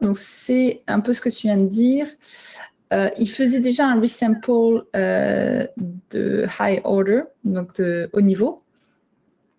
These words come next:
Une, euh, dual pass, c'est quoi une dual pass V H ?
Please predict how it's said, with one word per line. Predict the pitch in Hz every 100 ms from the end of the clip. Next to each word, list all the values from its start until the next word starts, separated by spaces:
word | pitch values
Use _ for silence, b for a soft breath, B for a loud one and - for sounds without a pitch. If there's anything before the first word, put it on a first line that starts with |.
| _ _ _ _ _ _ _ B B B B _
Une, | - 277 311 - - -
euh, | 220
dual | 202 208 302 294 240
pass, | 269 277 247 - - - _ _ _ _ _
c'est | 196 -
quoi | - 320 -
une | 214 196
dual | 196 214 196
pass | 220 226 190
V | 190 -
H ? | 180 185 - -